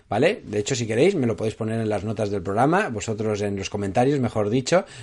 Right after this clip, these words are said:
me podéis poner cómo se hace en cada uno de vuestros países, ¿vale? Y, em, en España no, es muy común, eh, lo más común es llamar el nombre y luego apellido, es decir, el, el tratamiento, el señor,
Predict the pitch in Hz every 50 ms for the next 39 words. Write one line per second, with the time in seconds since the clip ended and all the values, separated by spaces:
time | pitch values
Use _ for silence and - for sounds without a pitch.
0 | - - 104 98 92 104 110 110 - 113 113 113 113 107 117 110 107 104 98 -
1 | 107 101 - 110 98 92 - 98 101 101 104 101 101 98 98 92 - - 90 -
2 | - 95 110 120 - - 190 208 233 - - - - - - _ _ - 113 135
3 | 185 233 240 - - - - - - - _ _ 196 196 202 214 - - 147 139
4 | 120 123 123 123 123 117 117 117 120 123 120 117 - - 135 139 143 151 165 -
5 | 143 127 123 120 123 - 123 120 123 127 131 139 131 123 - 123 127 127 135 143
6 | 160 175 - - _ - 110 110 104 104 101 104 107 113 - - 123 123 123 123
7 | 123 120 120 123 123 123 131 143 160 185 175 - _ _ _ _ _ - 120 117
8 | 107 104 113 127 139 143 156 175 196 180 139 120 117 123 127 123 101 104 101 104
9 | 107 101 90 85 98 101 107 104 - 98 90 92 - - 113 104 101 98 98 -
10 | - - 107 107 104 101 101 95 92 - 127 143 139 170 165 160 156 156 160 151
11 | 143 156 165 175 180 - - - - - - 90 104 131 156 175 180 208 247